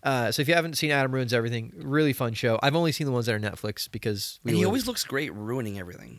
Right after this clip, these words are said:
Speaker 1: He's, he's, I really, I appreciate the show.
Speaker 2: Dresses well, glasses, hair's all done.
Speaker 1: My
Speaker 2: Like,
Speaker 1: son
Speaker 2: I
Speaker 1: made
Speaker 2: wish
Speaker 1: an
Speaker 2: I could
Speaker 1: interesting observation, though. He goes, "Well, this is basically just Good Eats. It's Alton Brown."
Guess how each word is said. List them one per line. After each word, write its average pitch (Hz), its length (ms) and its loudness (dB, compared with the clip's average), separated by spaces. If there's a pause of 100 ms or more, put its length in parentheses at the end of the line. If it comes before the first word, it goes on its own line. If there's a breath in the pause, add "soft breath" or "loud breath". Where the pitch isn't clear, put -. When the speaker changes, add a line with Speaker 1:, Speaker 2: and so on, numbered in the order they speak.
Speaker 1:
He's, 185 240 2
he's, 208 240 -4
I 160 260 -4
really, 143 400 2
I 135 120 2
appreciate 143 500 -2
the - 60 -10
show. 180 100 0
Speaker 2:
Dresses 175 320 0
well, 160 260 2
glasses, 143 600 -6
hair's 135 300 -4
all 135 160 -4
done. 131 360 -4
Speaker 1:
My 202 100 2
Speaker 2:
Like, 214 100 4
Speaker 1:
son 330 340 2
Speaker 2:
I - 60 -2
Speaker 1:
made 214 240 4
Speaker 2:
wish 160 200 2
Speaker 1:
an 170 60 -4
Speaker 2:
I 135 80 -6
could 151 60 -4
Speaker 1:
interesting 180 880 0 (100)
observation, 127 640 -2
though. 98 180 -10
He 139 140 -8
goes, 131 180 2
"Well, 156 120 -2
this 247 180 -2
is 294 80 -2
basically 147 540 0
just 123 300 -2 (100)
Good 123 120 0
Eats. 135 260 -4
It's - 100 -8
Alton 127 240 -2
Brown." 127 260 -4